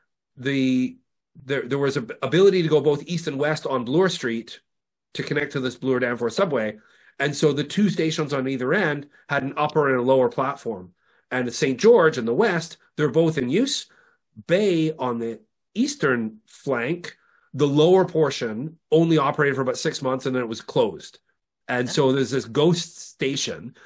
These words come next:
Speaker 1: that, uh, a couple years ago, my son and I, we got to go and, and go on a little Doors Open tour. Um, so they do that. They have a, a shop as well, like a T T C shop. You can buy some,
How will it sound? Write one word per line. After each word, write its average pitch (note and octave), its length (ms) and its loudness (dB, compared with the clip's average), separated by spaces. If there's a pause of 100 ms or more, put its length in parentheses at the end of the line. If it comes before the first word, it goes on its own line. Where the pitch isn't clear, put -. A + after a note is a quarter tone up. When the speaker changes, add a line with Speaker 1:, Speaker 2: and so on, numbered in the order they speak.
(200)
Speaker 1:
that, B2+ 500 -2
uh, B2+ 220 2
a - 20 -16
couple D3 240 -4
years B2 300 -4
ago, A2+ 260 -4
my A2 140 -4
son A#2+ 240 -4
and A#2 140 -6
I, G#2+ 140 -6
we G#2 220 -6 (120)
got A2 200 -4
to A2 60 -10
go A2 240 -2
and, G#2 240 -8
and G#2+ 180 -6
go G#2+ 140 -2
on G#2 100 -4
a G#2 40 -6
little G2+ 360 -6 (280)
Doors A2+ 260 -2
Open A2 320 -2
tour. G2 400 -6 (380)
Um, G2 500 -8 (160)
so - 140 -4
they C#3 180 0
do A#2+ 160 0
that. A#2 180 0
They A3 100 4
have B3+ 120 2
a, F#3+ 200 0
a F3 120 0
shop E3 420 -4
as D3 140 -4
well, C#3+ 180 -2
like B2 140 -4
a A#2+ 80 -4
T D3+ 160 -10
T C3+ 120 -10
C C3+ 120 -8
shop. C3+ 320 -4
You - 40 -20
can A2+ 100 -10
buy A#2+ 140 -6
some, A#2 300 -8